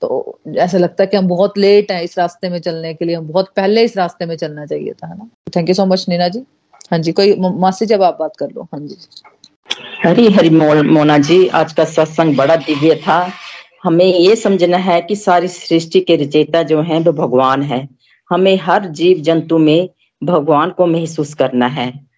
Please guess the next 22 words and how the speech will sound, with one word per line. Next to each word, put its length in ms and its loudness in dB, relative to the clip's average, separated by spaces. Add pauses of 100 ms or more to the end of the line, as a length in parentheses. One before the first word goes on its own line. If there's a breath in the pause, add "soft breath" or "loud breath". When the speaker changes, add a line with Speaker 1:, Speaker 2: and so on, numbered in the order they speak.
(220)
Speaker 2:
हमें 240 2
तो 100 0
ऐसा 340 0
में-, 280 -4
एहसास 680 0
हो 100 0
रहा 140 2
है 180 0
अब 320 -6
कि 320 -2
कोई 140 4
शक्ति 420 0
तो 140 2
है 300 0
जो 140 2
हमें 240 0
सही 280 2
रास्ता 340 -2
तो 100 -4
बता 240 -2
रही 280 -6
है। 260 -4